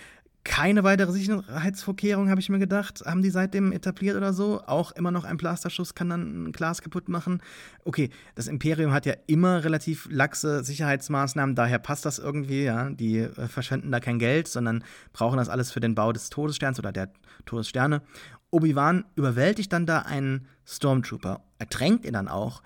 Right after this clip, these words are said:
in diesem Eingang. Und ich hab mir gedacht, warum schnappt er sich denn nicht die Rüstung? Vor allem, dann hätt's mal vielleicht ein cooles Visual gegeben, was es noch so noch nicht gab. Nämlich ein Stormtrooper mit einem Lichtschwert. Das wär doch mal was gewesen.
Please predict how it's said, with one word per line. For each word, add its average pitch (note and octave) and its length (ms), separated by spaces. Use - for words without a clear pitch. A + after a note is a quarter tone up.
in B2+ 80
diesem A2+ 200
Eingang. A2+ 380
Und - 80
ich C3+ 100
hab - 80
mir D3 60
gedacht, C3 300
warum B2 180
schnappt - 460
er F#3+ 80
sich F3 160
denn D#3+ 160
nicht D#3+ 180
die C3 60
Rüstung? C3+ 580
Vor - 180
allem, F3 220
dann C#3 120
hätt's C#3 240
mal D#3 140
vielleicht B2+ 320
ein B2 80
cooles G#3 400
Visual F3 260
gegeben, C3+ 380
was B2+ 140
es D3+ 100
noch B2+ 140
so D3+ 160
noch F#3+ 100
nicht F3+ 160
gab. - 320
Nämlich C3 380
ein B2 280
Stormtrooper F3+ 640
mit F#3+ 140
einem F#3+ 100
Lichtschwert. - 480
Das A#2+ 160
wär C3 80
doch D3 120
mal D#3+ 120
was - 160
gewesen. D#3 440